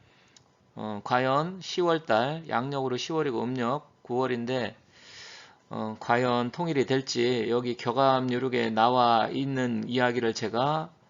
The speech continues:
몇 년 전서부터 말씀을 드렸는데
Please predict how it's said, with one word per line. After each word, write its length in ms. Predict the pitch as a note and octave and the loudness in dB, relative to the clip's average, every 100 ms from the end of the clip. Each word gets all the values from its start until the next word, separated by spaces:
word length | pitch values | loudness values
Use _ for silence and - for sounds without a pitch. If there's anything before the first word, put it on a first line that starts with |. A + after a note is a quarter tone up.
| _ _ | _ _
몇 160 | - A2+ | -8 -4
년 160 | B2+ B2+ | -4 -2
전서부터 500 | B2 A#2 A#2 G#2+ A2+ | -2 -2 -6 -6 -2
말씀을 340 | A2 A#2 B2 | -2 -2 -6
드렸는데 720 | A2+ B2 B2 A2+ A2 C3 F#2+ | -4 -2 -2 -4 -2 -2 -4